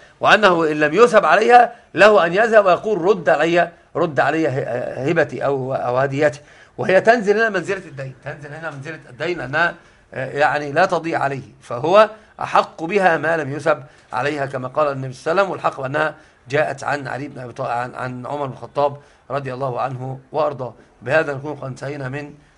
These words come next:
آه، الدرس اليوم بفضل الله في علاه وكتاب الهبات. ما بقي لنا في كتاب الهبات إلا، إلا باب واحد، صحيح؟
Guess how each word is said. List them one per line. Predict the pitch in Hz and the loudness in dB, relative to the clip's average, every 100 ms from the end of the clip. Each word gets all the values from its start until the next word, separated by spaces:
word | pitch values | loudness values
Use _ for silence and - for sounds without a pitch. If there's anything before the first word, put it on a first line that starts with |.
| - | -18
آه، | 117 113 | -14 -12
الدرس | 127 123 139 139 - - - | -12 -6 -4 -4 -8 -16 -12
اليوم | 120 160 | -6 -6
بفضل | 156 135 135 | -8 -12 -12
الله | 127 143 117 | -10 -12 -12
في | - | -14
علاه | 123 165 185 - _ _ | -4 -4 -4 -12 _ _
وكتاب | 131 147 156 - 131 151 143 | -2 0 0 -4 -8 -6 -6
الهبات. | 120 120 156 160 - _ _ - | -8 -6 -6 -6 -18 _ _ -12
ما | 131 180 | -4 -4
بقي | 185 180 156 | -2 -6 -8
لنا | 135 147 143 135 - _ _ | -8 -8 -8 -10 -12 _ _
في | - 143 | -14 -12
كتاب | 139 123 151 143 - | -12 -6 -4 -4 -6
الهبات | 135 131 135 120 113 123 156 147 - | -14 -14 -16 -16 -12 -4 -4 -4 -10
إلا، | 151 147 170 - - _ - - - - | -12 -6 -6 -6 -14 _ -20 -20 -20 -16
إلا | 156 147 | -8 -4
باب | 147 185 - | -2 -2 0
واحد، | 175 - 120 - _ _ _ - | 0 0 -6 -20 _ _ _ -8
صحيح؟ | 131 190 | -6 -6